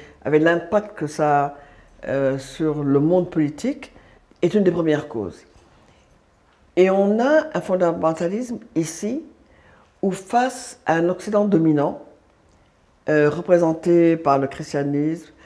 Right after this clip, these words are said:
euh, d'une certaine manière par le judaïsme, mais une, euh, un monde dominant avec, euh, le monde islamique fondé sur les pétrodollars, sur, euh, le fait que l'Arabie saoudite, avec son discours salafiste,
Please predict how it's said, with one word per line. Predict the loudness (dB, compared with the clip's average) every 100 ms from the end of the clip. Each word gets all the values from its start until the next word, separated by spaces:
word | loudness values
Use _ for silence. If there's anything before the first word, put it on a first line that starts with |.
| -20 _ _ _ _ _ -2
euh, | 4 6
d'une | 6
certaine | 4 4 4
manière | 4 4 2 2
par | 0
le | 0
judaïsme, | -4 0 0 -2 -6 -12 -16 -20 _ _ _ _
mais | -4 2 2 2 0
une, | 0 2
euh, | 2 2 2 0 -2 -4 -8 -16 _ -2
un | 2
monde | 4 4 4
dominant | 2 0 2 2 0 -8 -20 _ _ _ -2
avec, | 0 4 4 4 -2 2
euh, | 2 4
le | 4
monde | 4 2
islamique | 0 2 4 2 -2 -18 -20 _ _ _ _ _
fondé | 2 4 4
sur | 2 2
les | 2
pétrodollars, | 0 -2 0 2 4 2 2 0 -4
sur, | -10 -8 -6 -6 -4
euh, | -4 -4
le | -6
fait | -8
que | -4
l'Arabie | -2 -2 -4
saoudite, | -6 -4 -4 -4 -4 -2 -4
avec | -6
son | -4 -6
discours | -6 -10 -6
salafiste, | -4 -4 -4 -8 -8 -12 -20